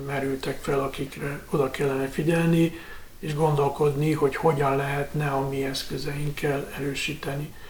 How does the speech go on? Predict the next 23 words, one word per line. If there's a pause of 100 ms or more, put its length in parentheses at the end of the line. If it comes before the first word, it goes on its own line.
(380)
Ez
két
pici
példa
arra,
a-,
amit
mondtam,
hogy
azért
nem
mindegy,
hogy
milyen
stratégiába
gondolkodunk,
vagy
hogy
hogyan
értékeljük
e-,
ezt
a